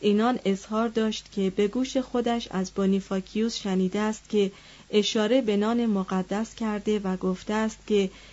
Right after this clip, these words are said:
این جز خمیر چیزی نیست. افرادی که سابقاً از خدام خانهٔ بونیفاکیوس بودند، مکرر او را متهم به ارتکاب معاصی جنسی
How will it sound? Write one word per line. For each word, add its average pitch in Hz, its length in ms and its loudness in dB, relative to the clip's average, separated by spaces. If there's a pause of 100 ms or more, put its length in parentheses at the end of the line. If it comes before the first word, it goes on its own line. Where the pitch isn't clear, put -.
(200)
این 262 240 4
جز 254 320 4
خمیر 220 600 0
چیزی 233 420 -2
نیست. 196 380 0 (960)
افرادی 302 480 4
که 311 180 0
سابقاً 208 720 -2 (100)
از 202 220 -4
خدام 214 600 -2
خانهٔ 202 480 0
بونیفاکیوس 190 920 -2
بودند، 262 520 0 (360)
مکرر 208 680 -2
او 240 120 0
را 233 160 0
متهم 202 640 -2
به 220 240 2
ارتکاب 196 640 -2
معاصی 202 680 -2
جنسی 202 680 0